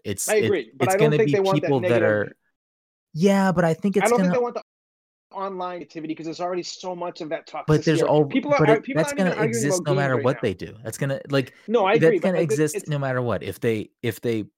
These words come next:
Speaker 1: if they put the games on PlayStation, there's gonna be those same people that come out and say, "Microsoft can't even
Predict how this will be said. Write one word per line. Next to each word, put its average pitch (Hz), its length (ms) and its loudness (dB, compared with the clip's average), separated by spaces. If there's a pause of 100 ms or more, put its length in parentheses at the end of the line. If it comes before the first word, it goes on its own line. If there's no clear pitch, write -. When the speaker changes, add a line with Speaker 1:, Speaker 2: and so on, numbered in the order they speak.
(280)
Speaker 1:
if 120 120 -6
they 110 100 -2
put 196 300 2
the 170 80 4
games 135 280 -2
on 117 200 2
PlayStation, 110 680 -4 (180)
there's 107 180 -4
gonna 113 160 0
be 107 100 -2
those 98 260 -2
same 120 300 -2
people 110 300 -4
that 101 160 -2
come 110 120 -6
out 101 120 0
and 101 100 -8
say, 113 340 0
"Microsoft 143 600 0
can't 143 180 -4
even 123 320 -2